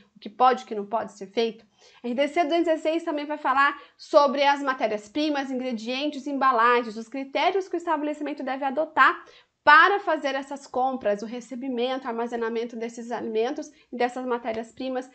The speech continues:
dessas embalagens, dos produtos de limpeza, enfim.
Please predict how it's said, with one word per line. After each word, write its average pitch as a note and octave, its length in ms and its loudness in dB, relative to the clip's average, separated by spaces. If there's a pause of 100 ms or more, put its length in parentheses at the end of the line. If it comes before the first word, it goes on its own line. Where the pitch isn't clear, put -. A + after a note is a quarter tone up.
(160)
dessas A#3 280 -4
embalagens, A#3+ 640 2
dos A3+ 140 -10
produtos A#3 440 -8
de A#3 80 -10
limpeza, A3+ 600 -2
enfim. A#3+ 360 -10